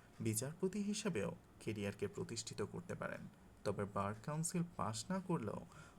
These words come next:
হতে পারেন আইন বিষয়ক সাংবাদিক এবং আইনের শিক্ষকও হতে পারেন।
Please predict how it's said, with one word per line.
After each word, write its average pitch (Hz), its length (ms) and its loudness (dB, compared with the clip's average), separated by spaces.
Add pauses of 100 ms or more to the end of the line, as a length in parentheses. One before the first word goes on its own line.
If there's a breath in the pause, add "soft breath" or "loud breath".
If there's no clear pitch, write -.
হতে 180 240 4
পারেন - 320 -2 (460 loud breath)
আইন 101 240 4
বিষয়ক 147 520 2
সাংবাদিক 151 600 0 (680 loud breath)
এবং 104 240 2 (260)
আইনের 117 420 0
শিক্ষকও 190 540 2
হতে 170 320 -2
পারেন। - 300 -4